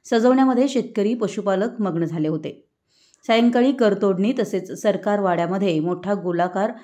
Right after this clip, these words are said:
गुंड दगड उचलण्याचा कार्यक्रम पार पडला. यड्रावसह परिसरात बेंदूर सणानिमित्त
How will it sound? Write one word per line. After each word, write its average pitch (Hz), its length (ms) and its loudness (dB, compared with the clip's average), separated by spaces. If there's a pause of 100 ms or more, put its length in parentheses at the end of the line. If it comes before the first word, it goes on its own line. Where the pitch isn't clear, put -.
(260)
गुंड 269 300 6
दगड 214 300 4
उचलण्याचा 175 580 -2
कार्यक्रम 170 420 -2
पार 190 200 0
पडला. 143 300 -4 (760)
यड्रावसह 277 560 4
परिसरात 214 640 0
बेंदूर 208 440 2
सणानिमित्त 202 600 -2